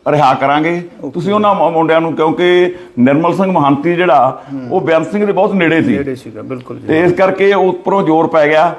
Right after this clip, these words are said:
Speaker 2: ਹੂੰ।
Speaker 1: ਅਹ, ਮਾਰਿਆ ਵੀ ਇਸੇ ਕਰਕੇ ਨਹੀਂ ਮੈਨੂੰ।
Speaker 2: ਹਾਂ, ਨਹੀਂ ਤਾਂ ਮਾਰ ਹੀ ਦੇਣਾ
Speaker 1: ਨਹੀਂ
Speaker 2: ਸੀ।
Speaker 1: ਤਾਂ ਮੈਨੂੰ ਮਾਰ ਹੀ ਦਿੰਦੇ,
Speaker 2: ਹੂੰ।
Speaker 1: ਕਿਉਂਕਿ ਮੇਰੇ ਨਾਲ ਸਤਾਰਾਂ ਦਿਨ ਹਰ ਰੋਜ਼ ਮੈਨੂੰ ਚੱਕ ਕੇ ਲਿਜਾਣਾ ਨਾਲ ਰਾਤ ਨੂੰ,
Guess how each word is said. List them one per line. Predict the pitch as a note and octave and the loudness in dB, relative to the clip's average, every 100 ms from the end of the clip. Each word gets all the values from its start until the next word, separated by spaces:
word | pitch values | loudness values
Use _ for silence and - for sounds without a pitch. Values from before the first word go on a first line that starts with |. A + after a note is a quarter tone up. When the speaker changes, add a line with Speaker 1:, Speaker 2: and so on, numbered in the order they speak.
| - C#3 | -8 -6
Speaker 2:
ਹੂੰ। | B2+ A2+ | -6 -2
Speaker 1:
ਅਹ, | C#3+ D3+ D3+ C3+ C#3 | 0 2 2 -2 -4
ਮਾਰਿਆ | C#3 D3 F3+ G#3 | 0 2 4 2
ਵੀ | G#3+ | 2
ਇਸੇ | G#3 G3 G#3+ | 0 0 0
ਕਰਕੇ | G#3 - G3 | -2 -2 -2
ਨਹੀਂ | F#3 | 0
ਮੈਨੂੰ। | C3 G#2+ | -2 -4
Speaker 2:
ਹਾਂ, | E2+ - _ _ _ - | -8 -18 _ _ _ -10
ਨਹੀਂ | D3 D3 | -4 -2
ਤਾਂ | D#3 | 0
ਮਾਰ | D3 C3+ | 0 0
ਹੀ | C3 | 0
ਦੇਣਾ | B2 C3 | 0 2
Speaker 1:
ਨਹੀਂ | F#3 | 2
Speaker 2:
ਸੀ। | G#3+ | 2
Speaker 1:
ਤਾਂ | G#3+ | 2
ਮੈਨੂੰ | G#3 G3+ | 2 2
ਮਾਰ | E3 E3+ | 2 2
ਹੀ | |
ਦਿੰਦੇ, | F#3+ G3 | 0 -2
Speaker 2:
ਹੂੰ। | C#3+ | 0
Speaker 1:
ਕਿਉਂਕਿ | G3+ G3 G#3+ | 0 0 0
ਮੇਰੇ | G#3 F3 F#3+ | 0 0 0
ਨਾਲ | G3 D#3+ D3+ E3+ | 2 2 4 2
ਸਤਾਰਾਂ | - D#3 D3 D#3 E3+ | -2 0 2 2 2
ਦਿਨ | D3 D3+ | 0 0
ਹਰ | E3+ B2+ C3 F3+ F3 | -2 0 2 2 0
ਰੋਜ਼ | E3 E3+ F3+ | 0 0 0
ਮੈਨੂੰ | E3+ F#3 F3 | -2 -4 -2
ਚੱਕ | D#3+ D3+ | -2 -2
ਕੇ | - F3+ | -4 -2
ਲਿਜਾਣਾ | D#3 C#3 D3 D#3 | 0 2 2 2
ਨਾਲ | C#3 C#3 | 2 2
ਰਾਤ | D3+ C#3+ C#3 D3+ | 4 4 2 0
ਨੂੰ, | E3 F3 | -4 -6